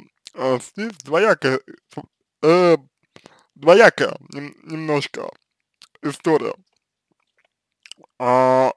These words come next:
с одной с-, стороны, с одной стороны, вы, конечно, имеете полное право на неприкосновенность, а,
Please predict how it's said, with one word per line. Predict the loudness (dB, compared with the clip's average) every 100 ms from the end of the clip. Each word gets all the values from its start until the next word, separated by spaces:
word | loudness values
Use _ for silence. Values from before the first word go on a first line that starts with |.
| _ -10
с | -2
одной | -2 -2 -6 -8
с-, | -8 -8 -6
стороны, | -2 0 0 -4 -8 -20 _ _
с | -8 -6
одной | -4 -6 -8
стороны, | -10 -12 -12 -14 -20 _ _ _ _ _ _ _ _ _ _ _
вы, | -16 -6 -4
конечно, | 0 0 0 -4 -4 0 2 0 -2 -10
имеете | -12 -8 -6 -6 -6 -8
полное | -8 -8 -8 -2 -4
право | 0 2 2 0 -4
на | -4 -4 -4
неприкосновенность, | -6 -12 -12 -12 -6 -4 -4 -8 -12 -14 _ -20 _ -4
а, | 0 0